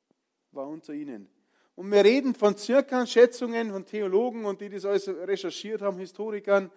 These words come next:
von einer Völkerwanderung aus Ägypten ins verheißene Land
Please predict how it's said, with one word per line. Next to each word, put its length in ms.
von 180
einer 280
Völkerwanderung 1000
aus 180
Ägypten 460
ins 180
verheißene 480
Land 380